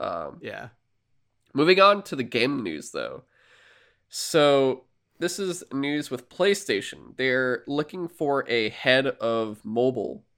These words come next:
Speaker 1: uh, to work in, like, their headquarters in, I think, like, Foster City or San, San Mateo. But
Speaker 2: Oh, okay.
Speaker 1: uh, they're going to be pretty much looking into mobile gaming now. Hey, James, remember that Vita?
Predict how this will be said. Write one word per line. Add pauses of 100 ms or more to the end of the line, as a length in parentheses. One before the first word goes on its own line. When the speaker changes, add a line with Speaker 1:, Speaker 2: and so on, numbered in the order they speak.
(540)
Speaker 1:
uh,
to
work
in,
like,
their
headquarters
in,
I
think,
like,
Foster
City
or
San,
San
Mateo. (320)
But (180)
Speaker 2:
Oh,
okay. (120)
Speaker 1:
uh,
they're
going
to
be (1080)
pretty
much
looking
into
mobile
gaming
now.
Hey,
James,
remember
that
Vita?